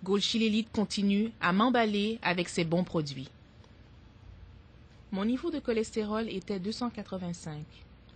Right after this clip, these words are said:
J'ai commencé à prendre Pulsat Plus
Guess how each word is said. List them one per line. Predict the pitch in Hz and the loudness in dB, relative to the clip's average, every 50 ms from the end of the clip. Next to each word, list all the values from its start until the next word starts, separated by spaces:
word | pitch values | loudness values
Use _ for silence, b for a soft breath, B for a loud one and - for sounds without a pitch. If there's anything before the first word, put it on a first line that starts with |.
| B B B B B B B | B B B B B B B
J'ai | - - 175 | -6 -4 -4
commencé | - 208 190 190 185 190 - - | -2 -2 -2 -2 -4 -4 -4 -4
à | 190 180 | -4 -4
prendre | - - - 175 175 170 165 | -6 -6 -4 -2 -2 -2 -4
Pulsat | - - 180 170 - - 170 160 | -4 -6 -8 -8 -6 -6 -6 -6
Plus | - - 208 226 262 277 - - | -6 -6 -6 -6 -6 -6 -8 -12